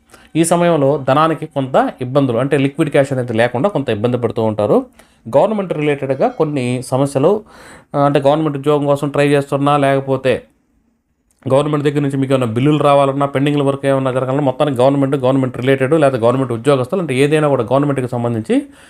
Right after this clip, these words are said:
కొన్ని ఇబ్బందులు ఇస్తాడు. ఈ సూర్యుడే ఆత్మకారకుడు,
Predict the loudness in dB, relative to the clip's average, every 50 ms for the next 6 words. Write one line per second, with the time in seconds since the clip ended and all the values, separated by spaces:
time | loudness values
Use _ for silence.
0 | -20 -4 -2 0 0 2 0 0 -2 -4 -6 -4 -2 0 0 0 0 0 -2 -2
1 | -4 -4 -4 -6 -10 _ _ _ -20 -20 -20 -20 -20 -20 _ -4 -2 0 2 2
2 | 2 2 0 -2 -6 -10 -2 0 2 2 4 4 4 2 2 0 -2 -6 _ _
3 | -4 -4 -4 -4 -4 0 0 0 2 0 0 0 0 0 -2